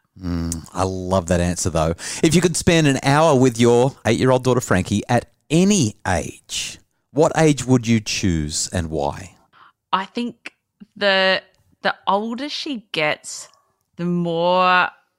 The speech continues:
Speaker 2: I just love our conversations. Uh, you know, the, the, the things that she says, it's like that, like, there's no one else that I would prefer to have a chat with than Frankie, even though she's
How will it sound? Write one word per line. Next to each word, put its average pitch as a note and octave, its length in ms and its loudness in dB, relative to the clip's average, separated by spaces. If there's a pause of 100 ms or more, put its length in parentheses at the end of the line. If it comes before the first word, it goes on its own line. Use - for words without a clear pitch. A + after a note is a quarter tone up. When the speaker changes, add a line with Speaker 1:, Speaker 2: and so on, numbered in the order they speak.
(200)
Speaker 2:
I E3+ 160 -14
just - 400 -16
love D#3 640 0 (120)
our D#3 100 -4
conversations. D#3 1300 -8 (100)
Uh, D3 520 0 (420)
you E3 140 -4
know, C#3+ 180 0 (140)
the, D3 280 -2 (680)
the, D3 100 -10 (400)
the E3+ 180 -6 (280)
things F#3 380 -4
that - 180 -8
she G#3 180 -6
says, D3+ 480 -4
it's - 240 -6
like D3+ 400 -4 (420)
that, F#3 140 -4
like, E3 160 -2
there's F#3+ 160 -4
no F3+ 220 2
one F3 160 -2
else D3+ 420 -4
that E3 220 -4 (180)
I D#3 140 0
would D#3 200 -8
prefer C#3+ 560 -6 (340)
to - 100 -14
have F#3 240 -4
a - 20 -14
chat - 300 -8
with - 200 -12 (420)
than D#3 180 -6
Frankie, C#3 500 -10
even D#3+ 240 -4
though D#3 180 -6
she's D3+ 240 -12